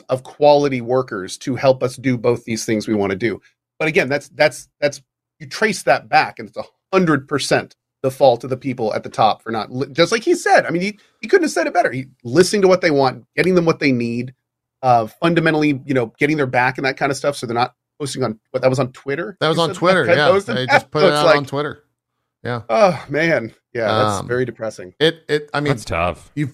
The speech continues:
Speaker 2: you feel for the devs, right? 'Cause of everything that he just mentioned, and they're losing, they don't literally have staff to work on the games. At the same time, a lot of the vitriol and hate on the internet, that's who it gets thrown at, is the devs, and not, like, the
Speaker 1: Yeah,
Speaker 2: people that
Speaker 1: man.
Speaker 2: are actually making the decision on what they work on, right?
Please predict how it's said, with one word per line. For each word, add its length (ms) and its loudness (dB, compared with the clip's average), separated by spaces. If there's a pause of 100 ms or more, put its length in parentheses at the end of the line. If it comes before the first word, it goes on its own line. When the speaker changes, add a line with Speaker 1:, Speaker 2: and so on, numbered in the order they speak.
Speaker 2:
you 100 -2
feel 260 4
for 140 -6
the 100 0
devs, 280 0
right? 220 2
'Cause 280 -8 (100)
of 120 -2
everything 400 2
that 80 0
he 100 2
just 220 -2
mentioned, 240 0
and 100 0
they're 80 4
losing, 600 2 (420)
they 120 0
don't 240 2
literally 380 0
have 180 -4
staff 360 -2
to 120 -6
work 220 -2
on 100 -4
the 60 -6
games. 420 -2 (320)
At 120 -10
the 80 -4
same 280 0
time, 460 -4 (420)
a 60 -4
lot 260 2
of 120 -4
the 80 -2
vitriol 500 0
and 80 0
hate 220 2
on 80 0
the 80 0
internet, 400 -2 (440)
that's 240 -2
who 120 0
it 80 -4
gets 200 -4
thrown 360 0
at, 200 -6
is 160 -8
the 120 -10
devs, 800 -2
and 200 -2
not, 240 0
like, 240 -4
the 60 -4
Speaker 1:
Yeah, 120 -6
Speaker 2:
people 360 0
that 140 0
Speaker 1:
man. 80 2
Speaker 2:
are 140 0
actually 440 -2
making 480 0
the 80 2
decision 480 -2
on 120 0
what 160 -2
they 120 0
work 320 -2
on, 180 -8
right? 300 -6